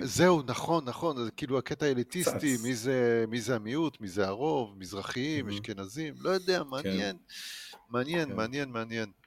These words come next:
Speaker 1: מה, מה
Speaker 2: כן.
Speaker 1: עומד מאחורי הדבר הזה? אבל, אה, ב-, בסופו של דבר המטוס התרסק. זה לא משנה כבר מי מזרחי, מי
Speaker 2: כן.
Speaker 1: אשכנזי, מי שמאלני, מי ימני, כולם בתוך המים כבר טובעים.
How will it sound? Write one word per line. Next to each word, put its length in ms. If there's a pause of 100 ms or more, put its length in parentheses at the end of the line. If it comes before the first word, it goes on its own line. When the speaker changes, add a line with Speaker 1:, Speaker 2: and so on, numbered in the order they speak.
(640)
Speaker 1:
מה, 460
מה 80
Speaker 2:
כן. 60
Speaker 1:
עומד 280
מאחורי 440
הדבר 360
הזה? 220
אבל, 280
אה, 180
ב-, 160 (240)
בסופו 340
של 60
דבר 220
המטוס 380
התרסק. 560 (500)
זה 100
לא 100
משנה 300
כבר 240
מי 160
מזרחי, 680
מי 840
Speaker 2:
כן. 220 (680)
Speaker 1:
אשכנזי, 560
מי 120
שמאלני, 760
מי 180
ימני, 540 (200)
כולם 280
בתוך 280
המים 260
כבר 180
טובעים. 340